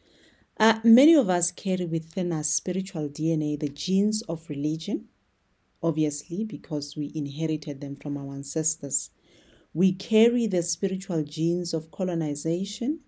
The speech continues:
indoctrination, slavery, and so forth. You know, we are born Christians. We are born religious people.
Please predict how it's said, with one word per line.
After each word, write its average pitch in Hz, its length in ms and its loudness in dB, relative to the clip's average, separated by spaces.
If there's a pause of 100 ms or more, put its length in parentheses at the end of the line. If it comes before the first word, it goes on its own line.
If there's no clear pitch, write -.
(140)
indoctrination, 160 1200 -2
slavery, 160 680 -2
and 143 180 -8
so 151 200 -4
forth. - 300 -12 (680)
You 160 120 2
know, 156 100 2
we 170 160 4
are 175 80 6
born 190 500 2
Christians. - 800 -6
We 165 120 2
are 160 80 4
born 170 320 2
religious 151 440 -2
people. 143 520 -8